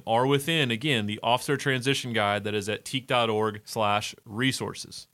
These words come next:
Number three, we want to study other leaders, whether that's through books, whether that's through watching videos.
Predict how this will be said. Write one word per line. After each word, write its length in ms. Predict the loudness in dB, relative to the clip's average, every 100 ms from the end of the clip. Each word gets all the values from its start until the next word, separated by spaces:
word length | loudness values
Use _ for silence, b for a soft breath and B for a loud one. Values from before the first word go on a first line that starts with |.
| _ _ -2
Number 220 | 2 2
three, 380 | 0 -2 -2 -4 _ _
we 100 | -2
want 200 | 2 2
to 40 | 2
study 340 | 2 4 4
other 200 | 4 4
leaders, 480 | 2 -2 -6 -14 -18 _
whether 220 | 0 2
that's 240 | 4 2 0
through 160 | -6
books, 360 | 2 2 2 0
whether 200 | 0 2
that's 240 | 2 0
through 140 | -2 0
watching 380 | 0 0 -4 0
videos. 500 | 4 6 6 4